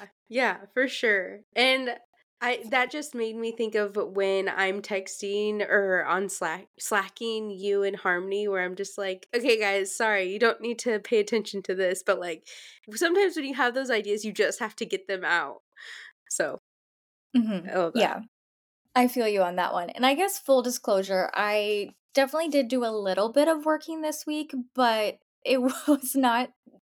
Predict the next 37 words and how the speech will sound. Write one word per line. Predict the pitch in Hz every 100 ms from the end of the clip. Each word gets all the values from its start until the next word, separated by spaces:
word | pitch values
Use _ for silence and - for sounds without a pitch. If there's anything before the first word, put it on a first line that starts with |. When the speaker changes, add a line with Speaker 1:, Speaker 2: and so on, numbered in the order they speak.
| -
Speaker 2:
too | - 254
much | 233 220 -
work | 196 196
this | 196 -
weekend. | 196 196 196 220 226
So | 214 202 190 196 - - - -
a | 226
few | 269 294
days | 277 247
ago, | 233 214 208 208 190
and | 233 214 -
actually | 220 220 240 190 214
in | 226
between | 226 220 202 190 190
recording, | 202 - 208 196 185 185 -
um, | 185 180
episode | - 190 190 202 185
one | 175 170 175 -
and | 185 170 - - -
this | 392 277
episode | 226 208 180 180
that | 185 -
Madeline | 190 180 180
and | 175
I | 175
are |
recording | 180 - 180 180
now, | 247 254 208 208 - - - _ 220
we | 233 226 220
had | - 240 254
a | 269
team | - 226 214
content | 208 180 202 185
day | 208 190 190
at | 190 -
Social | 185 180 196
Savvy, | 190 170 170 190 196